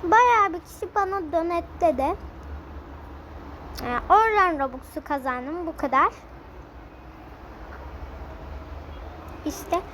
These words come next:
bu, o Robux'umla da bu eşyaları aldım. Mesela bakıyoruz.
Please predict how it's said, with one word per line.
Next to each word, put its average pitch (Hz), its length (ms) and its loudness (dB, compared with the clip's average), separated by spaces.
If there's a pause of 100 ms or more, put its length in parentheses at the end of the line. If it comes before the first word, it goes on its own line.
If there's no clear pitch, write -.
(420)
bu, 349 100 4 (360)
o 440 60 6 (160)
Robux'umla 453 720 -2
da 381 140 2
bu 453 100 6
eşyaları 359 680 4
aldım. 90 340 -4 (1400)
Mesela 349 840 6
bakıyoruz. 349 560 0